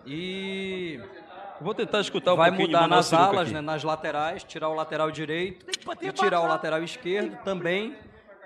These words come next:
Speaker 1: né, e botar o time pra cima. O time tem que ir pra cima nessa reta final. O jogo já tá com vinte e cinco minutos, né? É o momento de oxigenar, botar sangue novo. Parte da garotada já, já cansou, né? São garotos jovens.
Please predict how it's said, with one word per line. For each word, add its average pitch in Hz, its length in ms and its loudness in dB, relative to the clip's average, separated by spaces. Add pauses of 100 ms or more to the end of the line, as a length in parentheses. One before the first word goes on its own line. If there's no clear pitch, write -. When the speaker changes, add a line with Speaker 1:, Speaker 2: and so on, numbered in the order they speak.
(160)
Speaker 1:
né, 156 280 -8
e 240 240 -8
botar 220 380 -4
o 226 60 2
time 240 180 -6
pra 294 160 -4
cima. 151 360 -4
O 123 60 -6
time 165 220 -6
tem 175 140 -4
que 175 80 -8
ir - 20 0
pra 170 180 0
cima 185 260 -4
nessa 165 240 -2
reta 165 240 0
final. 175 540 -4 (160)
O 135 80 -6
jogo 151 200 -2
já 165 120 0
tá 170 140 0
com 170 120 -4
vinte 170 200 -6
e - 20 -14
cinco 190 240 -6
minutos, 185 560 0 (440)
né? 131 160 -2
É 170 40 4
o 180 60 2
momento 190 600 0
de 185 640 -2
oxigenar, 165 680 -2
botar 156 420 0
sangue 175 280 -4
novo. 180 400 -2 (580)
Parte 180 200 0
da 180 80 0
garotada 160 800 2
já, 147 340 -4
já 160 160 -4
cansou, 180 360 -6
né? 190 80 -6
São 165 460 -10
garotos 160 380 -6
jovens. 190 680 -4